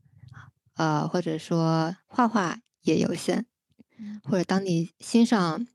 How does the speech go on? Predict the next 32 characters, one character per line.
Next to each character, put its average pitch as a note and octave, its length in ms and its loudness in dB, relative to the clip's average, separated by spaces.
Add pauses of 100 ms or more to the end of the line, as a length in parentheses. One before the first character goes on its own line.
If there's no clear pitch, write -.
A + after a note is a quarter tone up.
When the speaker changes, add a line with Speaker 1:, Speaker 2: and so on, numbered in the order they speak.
Speaker 1:
别 E3 160 0
人 F#3 100 2
的 E3+ 100 2
作 F3 140 0
品， - 340 -6 (380)
给 E3 120 0
你 E3 100 2
带 E3+ 160 2
来 D3+ 140 2
的 D3+ 340 0 (460)
出 - 180 2
口 A3+ 180 0
是 - 180 -4
有 D#3+ 120 -2
限 A3 180 2
的 E3+ 80 2
时 - 160 -6
候， - 220 -6 (560)
你 E3+ 100 -4
就 G#3+ 120 4
会 A3 80 6
想 F3 180 4
说 F3 160 2
：“我 E3 160 0
想 F#3+ 140 2
要 E3 120 2
什 F3 80 -2
么 E3 80 2
样 E3 60 0
的 D#3 80 0
创 D#3 260 -6
作？” A3+ 240 -6